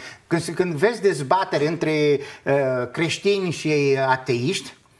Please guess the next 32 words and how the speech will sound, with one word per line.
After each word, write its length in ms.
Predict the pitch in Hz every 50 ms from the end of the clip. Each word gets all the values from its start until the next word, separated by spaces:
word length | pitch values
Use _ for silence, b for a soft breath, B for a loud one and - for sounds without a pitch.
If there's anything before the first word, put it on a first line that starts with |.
| b b b b b
totdeauna 480 | - 254 302 285 294 269 285 285 277 262
se 140 | 247 - 220
ajunge 380 | 214 214 240 247 220 196 220
la 160 | 196 196 185
dezbaterea 680 | 180 185 175 143 135 - 202 202 202 214 196 185 170 -
cuvântului 480 | - 151 143 170 185 - 180 160 151
Dumnezeu. 580 | 143 147 143 143 135 131 110 120 107 87 - - - _ _ _ B B B B B B B B
Dar 160 | - 151 170
un 120 | 202 214 226
lucru 240 | 285 320 320 311 294
interesant 580 | 277 254 262 240 220 208 208 - 233 214 180
pe 120 | 165 175 -
care 200 | 165 156 160 160
mulți 320 | 170 202 233 226 - 202
nu, 380 | 202 202 202 196 185 185 175 165
nu 220 | 160 165 175 196
l-au 220 | 202 202 185 180
notat, 500 | 170 156 147 - 160 131 110 - - B B B B B B B B B B B B B -
uh, 120 | - 143 143 139 135 131 127 123 120 - - -
majoritatea 960 | 127 131 156 165 156 139 165 170 160 160 156 160 202 220 226 - 226 214 208
ateiștilor, 720 | 175 175 175 - 190 175 185 185 - - - 160 139 135 127
agnosticilor, 920 | - - - 127 120 120 117 - - 113 104 - - 113 117 131 151 147 B B B B B B B B B B B B B _ -
acceptă 760 | 143 160 170 - - - - 233 247 240 - - 202 160
șase 640 | 131 - - - - - 240 240 240 - - 214 196 170
din, 400 | 151 151 190 190 190 190 185 175
uh, 460 | 175 165 160 160 156 151 147 143 139
scrierile 640 | - - - - 175 175 208 208 196 190 180 170 160
lui, 220 | 151 156 147 147
din 120 | 135 143
epistele 420 | 147 139 139 196 202 196 - 190 165
lui 120 | 160 143
Pavel 500 | - - 117 110 113 107 151 202 226 214